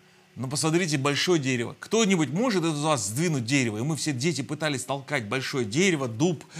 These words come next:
и мы поняли, что мы не можем ему с ним ничего сделать. Знаете,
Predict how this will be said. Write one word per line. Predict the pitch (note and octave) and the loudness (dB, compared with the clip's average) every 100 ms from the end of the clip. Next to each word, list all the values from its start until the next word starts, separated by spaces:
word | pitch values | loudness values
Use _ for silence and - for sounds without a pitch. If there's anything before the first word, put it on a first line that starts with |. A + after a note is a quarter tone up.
| E3+ A#2 - | -8 -8 -4
и | A#2 | 0
мы | D#3 D3 - - | 0 0 -6 -8
поняли, | D#3+ E3 B2 | -4 -2 -2
что | A2+ - | -4 -10
мы | C3 D#3 | -10 -8
не | E3+ | -8
можем | D#3 F#3 G#3+ F#3 F3+ | -4 2 2 2 0
ему | F3 | -2
с | D3 | -2
ним | D3 D3+ | -2 -2
ничего | C#3+ C#3+ | 0 0
сделать. | B2 A#2+ G#2+ - - - - - - - - - | 0 0 -2 -6 -18 -20 -18 -18 -18 -16 -16 -10
Знаете, | B2+ F3+ D3 C3+ | 0 0 4 4